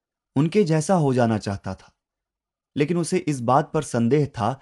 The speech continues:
कि यहाँ के रहने वाले घुसपैठिए के साथ कैसा बर्ताव करेंगे। वो शतरंज के घोड़े की तरह आगे बढ़ा,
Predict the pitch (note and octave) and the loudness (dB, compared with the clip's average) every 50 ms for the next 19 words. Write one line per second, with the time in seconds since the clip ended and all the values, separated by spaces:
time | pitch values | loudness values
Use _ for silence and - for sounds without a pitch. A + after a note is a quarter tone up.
0 | - _ _ C#3+ C#3 B2+ B2+ B2 C3+ D#3 D#3 D3 D3 A#2+ A2+ A2+ A#2 C#3 C#3+ C3 | -16 _ _ -2 0 0 0 0 0 -2 -2 -2 -2 -2 0 0 0 -2 0 0
1 | A2+ G#2 G2+ G#2 A2+ B2 C3 - _ - _ - G#2 A#2 A#2+ A2 - - C#3 C3 | 0 0 0 0 -2 -2 -4 -8 _ -20 _ -10 -6 -4 -4 -4 -4 -4 -2 -2
2 | C3 C3 - E3 F#3+ F#3+ F#3 D#3+ B2+ - - A2+ B2+ C3+ - - D#3 D#3 D3+ - | -2 -2 0 0 0 0 0 -2 -6 -4 -2 -2 -2 -2 -4 -6 -6 -6 -4 -4
3 | E3+ D#3 C#3 C3 A2+ - B2 A#2 A2 - - A2 G#2 G2 F#2+ F#2 F2+ - - _ | -4 0 0 0 0 2 0 0 0 0 -2 -2 -2 -2 -2 -4 -6 -8 -12 _
4 | _ _ _ _ _ _ _ _ _ _ _ _ _ _ _ _ A2 A#2 D#3 F#3 | _ _ _ _ _ _ _ _ _ _ _ _ _ _ _ _ -2 2 2 2
5 | F3+ - - D#3 - F3 G3 G#3 F#3+ - - F3 C#3 A2 A#2 C3 C#3+ E3 E3+ E3 | 2 0 -2 -4 0 0 0 0 0 0 -2 -4 -2 -2 -2 0 0 0 0 -2
6 | C#3+ - - A#2 A#2+ C3+ C#3+ - A2 A#2 A#2 B2+ D3 C3+ G#2 G2+ G2+ F2 G2 | -4 -4 -2 -2 0 0 -2 0 0 -2 0 0 0 0 0 -2 -6 -6 -10